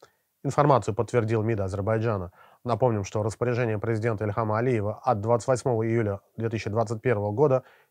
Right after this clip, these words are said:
Ильхам Мамедов назначен чрезвычайным и полномочным послом Азербайджана в Афганистане. Баку действует в логике постепенной легитимизации правительства Талибана.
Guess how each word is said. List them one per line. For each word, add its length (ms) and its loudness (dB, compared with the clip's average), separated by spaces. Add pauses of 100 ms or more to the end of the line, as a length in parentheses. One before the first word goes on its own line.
(120)
Ильхам 300 4
Мамедов 480 4
назначен 540 0 (260)
чрезвычайным 640 4
и 60 0
полномочным 640 2
послом 340 0
Азербайджана 640 0
в 40 -6
Афганистане. 680 -4 (560)
Баку 320 6
действует 400 2
в 60 -8
логике 340 0
постепенной 600 0
легитимизации 760 2
правительства 600 -4
Талибана. 600 0